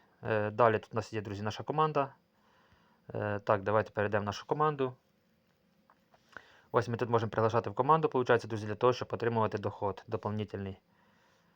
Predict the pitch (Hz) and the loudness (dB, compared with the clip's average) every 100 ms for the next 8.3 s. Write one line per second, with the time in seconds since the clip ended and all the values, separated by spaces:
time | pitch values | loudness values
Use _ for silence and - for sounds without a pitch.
0 | _ - 107 101 104 107 113 113 113 117 | _ -10 -6 -4 -4 -2 -2 -2 -4 -4
1 | 113 - 131 160 160 151 - _ _ _ | -4 -4 2 6 6 6 0 _ _ _
2 | _ _ _ _ _ _ _ 120 117 104 | _ _ _ _ _ _ _ 0 0 0
3 | 107 - 143 139 113 110 107 113 104 107 | -4 2 2 2 2 0 2 0 0 0
4 | 104 104 107 135 127 113 - - 120 117 | 0 0 -2 0 0 -2 -6 -4 0 0
5 | 110 117 117 160 120 110 104 120 117 110 | 2 0 2 2 4 2 4 2 2 -2
6 | 110 104 - 107 107 104 104 139 156 139 | -2 -4 -2 0 0 -2 -2 0 0 0
7 | 127 120 117 113 107 - 113 - 151 147 | -2 2 2 2 -4 -4 -4 -4 -2 2
8 | 135 123 | 2 2